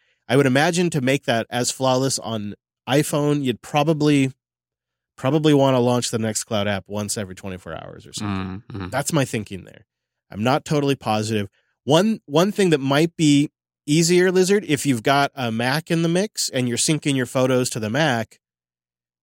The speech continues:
Speaker 1: maybe you sync 'em with their, you know, back-end plumbing, you upload 'em to Nextcloud, and then every so often you go and clear 'em out of iCloud or something.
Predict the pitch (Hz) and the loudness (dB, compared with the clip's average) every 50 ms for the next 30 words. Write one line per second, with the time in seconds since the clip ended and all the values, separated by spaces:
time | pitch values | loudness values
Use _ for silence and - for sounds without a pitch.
0 | - - 113 123 139 139 139 135 139 135 131 127 127 123 120 117 113 123 113 - | -10 -4 0 2 2 2 2 2 2 2 2 2 2 0 0 -2 -2 -2 0 0
1 | - 165 151 139 - 147 139 135 131 131 - _ _ _ - 143 139 139 - - | 2 0 0 2 0 0 0 0 -2 -6 -8 _ _ _ -2 0 0 2 2 0
2 | 135 123 123 123 120 135 139 123 117 113 123 123 120 - 131 120 117 - 131 117 | 0 0 0 0 -2 -2 -2 -2 0 0 0 -2 -2 -2 -4 -4 -4 -2 -4 -2
3 | 113 113 113 110 107 104 _ _ _ _ _ _ _ _ _ _ _ _ _ _ | -2 -2 -2 -4 -6 -8 _ _ _ _ _ _ _ _ _ _ _ _ _ _
4 | - 71 110 123 123 123 123 135 - 139 139 139 131 139 135 127 123 117 110 - | -14 -6 -2 2 2 4 4 2 2 2 2 2 4 2 2 0 0 -2 -2 -4
5 | - - 123 113 113 113 110 113 113 113 110 110 120 - _ - 135 120 110 113 | -4 -2 0 2 2 2 0 0 -2 -2 -2 -4 -8 -10 _ -8 -6 -6 -4 -4
6 | - - 117 107 104 - 113 107 104 101 101 101 - 120 107 101 101 95 92 95 | -4 -2 -2 -4 -4 -4 -8 -8 -6 -8 -8 -8 -8 -10 -8 -8 -8 -10 -10 -10
7 | 95 87 92 - - 80 69 67 71 - - 82 82 - 78 71 | -10 -12 -12 -12 -10 -10 -10 -10 -12 -14 -16 -16 -18 -20 -20 -20